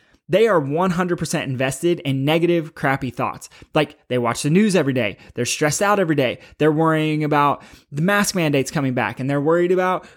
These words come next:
covid coming back, and they're worried about things that ultimately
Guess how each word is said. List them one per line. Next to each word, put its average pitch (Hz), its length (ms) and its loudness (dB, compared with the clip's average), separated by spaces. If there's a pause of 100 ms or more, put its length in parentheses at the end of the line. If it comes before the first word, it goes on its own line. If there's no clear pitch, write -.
covid 220 340 2
coming 151 240 0
back, 120 240 -2
and 131 100 -6
they're 139 80 -2
worried 220 280 0
about 185 280 -2
things 160 480 -2 (220)
that 156 200 0
ultimately 147 840 0